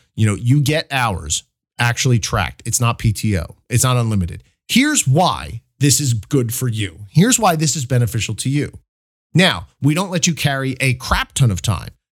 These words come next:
That might seem like it's not in your favor, but actually it is, because we want you to take P T O. And because it's now tracked and because it's your time, all you've gotta do is let us know when you're doing it, and you're good. You're good to go.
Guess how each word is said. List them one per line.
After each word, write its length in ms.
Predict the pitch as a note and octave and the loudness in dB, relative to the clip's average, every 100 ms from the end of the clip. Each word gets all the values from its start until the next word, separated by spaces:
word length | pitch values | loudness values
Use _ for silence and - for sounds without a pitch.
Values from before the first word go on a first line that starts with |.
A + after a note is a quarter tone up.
| _ - | _ 0
That 240 | D3+ - | 0 2
might 400 | D3 D3 A#3+ G4 | 4 6 6 2
seem 280 | - D#3 C#3 | -2 0 2
like 180 | B2+ A2+ | 2 2
it's 140 | B2 | -2
not 180 | C3 B2+ | -2 -2
in 80 | B2 | 0
your 100 | A2 | 0
favor, 320 | - G#2 B2+ | -2 -2 -2
but 200 | E3 A3+ - | -2 -4 -2
actually 440 | D3+ - D#3+ D#3 | -4 -4 -2 -2
it 140 | D#3 - | -2 -4
is, 320 | C#3+ E2+ B1+ - _ - | -4 -4 -8 -14 _ 0
because 480 | B2+ - A#2+ A2+ - - | 2 4 2 2 -4 0
we 180 | C3 D#3 | 2 4
want 480 | B2 C#3 C#4 D4 D3 | 2 2 2 0 0
you 220 | D3 C#3 | 2 4
to 200 | - E3 | 2 2
take 320 | - D3 B2 | 2 -2 -2
P 160 | B2+ B2+ | -2 0
T 260 | B2+ A2+ | 0 0
O. 180 | F#2+ - - _ _ _ - | -2 -6 -14 _ _ _ 2
And 100 | C3 | 4
because 440 | C3 - F3+ B3+ | 4 2 0 0
it's 160 | C#4+ - | -4 -2
now 160 | A3+ G3+ | -2 -2
tracked 500 | - D#3+ C3 E3+ - | 0 0 -2 -4 -4
and 80 | C3 | 2
because 320 | B2 C#3+ F3+ | 4 4 -2
it's 160 | G3 - | -2 -2
your 120 | E3 | -2
time, 520 | D3+ G3 G3 B2 C3+ - | 0 0 2 2 0 0
all 200 | D#3+ C4+ | 2 2
you've 200 | D4+ A3+ | 0 0
gotta 180 | A3 E3+ | 0 0
do 320 | F#3 E3+ F3 | 2 0 0
is 140 | C3+ B2 | 0 2
let 120 | F#3 | 0
us 120 | F#3+ | 0
know 80 | F#3+ | 0
when 140 | F3+ | 2
you're 100 | D3 | 4
doing 260 | C3 E3+ A3 | 4 2 0
it, 160 | C4 - _ _ _ _ _ _ _ B2+ | -4 -8 _ _ _ _ _ _ _ 4
and 120 | C3 | 6
you're 140 | A#3+ | 6
good. 380 | G#3+ D#4 E4 F#2 - | 2 0 0 -4 -4
You're 140 | G#2 B2 | 0 2
good 180 | C3+ | 0
to 80 | A#2+ | -2
go. 300 | A2+ F3 C4+ | 0 0 0